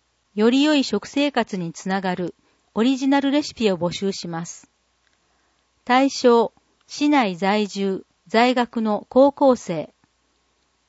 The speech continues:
申し込み、九月一日火曜日までに応募用紙、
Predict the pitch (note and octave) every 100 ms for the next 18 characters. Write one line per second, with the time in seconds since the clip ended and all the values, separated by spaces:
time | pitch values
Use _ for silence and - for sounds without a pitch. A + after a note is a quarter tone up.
0 | _ _ _ A#3+ C#4 C#4+ - C4+ B3+ B3
1 | - _ _ _ _ _ _ _ _ _
2 | - D4+ D4 C4 F#3+ F3+ A#3+ B3 A#3+ -
3 | - G#3+ - _ - G#3 A#3+ D4+ C#4 G#3+
4 | G3 F3+ E3+ D3+ - _ _ - C4+ C#4+
5 | C#4 C#4 C#4 A3 - -